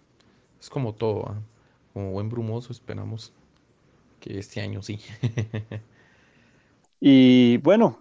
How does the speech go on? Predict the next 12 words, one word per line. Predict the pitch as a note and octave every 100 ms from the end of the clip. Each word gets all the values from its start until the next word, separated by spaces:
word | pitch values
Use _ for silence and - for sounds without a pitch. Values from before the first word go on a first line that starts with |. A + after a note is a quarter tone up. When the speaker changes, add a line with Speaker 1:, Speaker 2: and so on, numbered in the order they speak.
| -
Speaker 2:
eso | B2+ E3
sería | E3 D3+ E3
todo | E3+ F3+ F#3+ D#3+
por, | - B2 G#2+ -
por, | A2 A2+ A#2 B2+ - - -
por | A#2
hoy. | D3+ A3 F3+
Este, | A2+ G#2+ A2+ _ - - _ _
ya | A2 A2+
con | D3 C#3+
esto | D#3 F#3 -
terminamos | B2+ A2+ A2+ D3 -